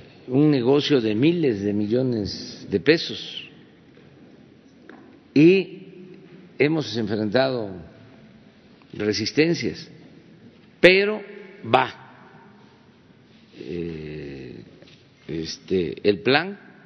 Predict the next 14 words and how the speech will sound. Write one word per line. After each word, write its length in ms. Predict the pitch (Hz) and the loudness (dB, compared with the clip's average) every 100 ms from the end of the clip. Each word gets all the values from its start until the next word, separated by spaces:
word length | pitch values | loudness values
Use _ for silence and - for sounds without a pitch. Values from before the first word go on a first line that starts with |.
| - - - - - - - - - | -20 -20 -20 -20 -20 -20 -20 -20 -10
y 140 | - 113 | -2 0
vamos 300 | 135 135 107 | 0 0 -4
resolviendo. 800 | 104 104 117 113 139 165 175 202 220 - - - - - - - - 113 117 - - - - - - _ _ - | -2 0 0 2 4 4 0 -4 -6 -12 -20 -20 -20 -20 -20 -20 -20 -20 -20 -20 -20 -20 -20 -20 -20 _ _ -6
Y, 420 | 113 123 120 113 107 | 0 2 4 4 2
mm, 360 | 107 101 95 85 69 - - - _ - _ - - - | 0 -4 -6 -8 -14 -18 -20 -20 _ -20 _ -20 -20 -6
aunque 280 | 113 107 101 | -4 -2 -2
tengamos 400 | 110 120 151 127 | -2 -2 -2 -4
que 140 | 117 | -8
comprar 380 | 104 110 120 135 | -6 -2 -2 -2
los 120 | 123 | -4
medicamentos 1120 | 104 101 87 95 123 131 131 101 - - - - _ _ _ - - - - _ - _ _ - - - _ _ _ _ _ _ | -4 -6 -4 -4 -2 -4 -8 -12 -12 -18 -20 -20 _ _ _ -20 -20 -20 -20 _ -20 _ _ -20 -20 -20 _ _ _ _ _ _
en 520 | 110 113 101 98 95 113 | -2 -2 -4 -8 -6 -2
otros 500 | 123 120 104 92 - | -2 -2 -4 -6 -6
países, 760 | 196 120 170 160 214 - - | 0 2 0 -2 -4 -6 -12